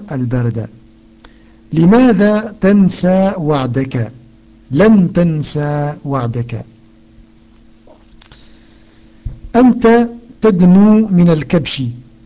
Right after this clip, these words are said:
أخاف أن تدنو من الكبش. يصفو الجو. يسرني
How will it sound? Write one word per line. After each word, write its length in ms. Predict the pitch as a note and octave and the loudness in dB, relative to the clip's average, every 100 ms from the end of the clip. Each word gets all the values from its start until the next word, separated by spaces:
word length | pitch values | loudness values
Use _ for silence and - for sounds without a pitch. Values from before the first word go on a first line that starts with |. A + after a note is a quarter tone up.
| _ - | _ -10
أخاف 680 | B2+ - C#4 D4 - A3+ | -8 -2 0 0 0 -2
أن 200 | F3 D#3 | -2 -2
تدنو 640 | - D#3 C3+ D3+ D3 C#3+ B2+ - | -2 -4 -2 -2 -2 -2 -4 -8
من 160 | D3 C#3+ | -6 -4
الكبش. 500 | C3 C3 C3+ B2 A#2+ G#2+ - _ _ _ _ _ _ _ _ _ - | -4 -4 -8 -6 -10 -14 -18 _ _ _ _ _ _ _ _ _ -8
يصفو 880 | C#3+ G#3 - - - A3 A3+ A#3 B3 - | -2 -2 -2 -6 -2 0 0 0 -4 -6
الجو. 800 | D#3 D3 C3 E3+ E3+ C#3+ D#3 C3+ - - _ _ _ - | -4 -4 -2 0 0 0 -2 -2 -8 -20 _ _ _ -8
يسرني 1000 | C#3 D3 - C4+ A#3 G3+ E3+ D#3 C#3+ B2+ | -4 -2 0 0 2 2 2 2 -2 -6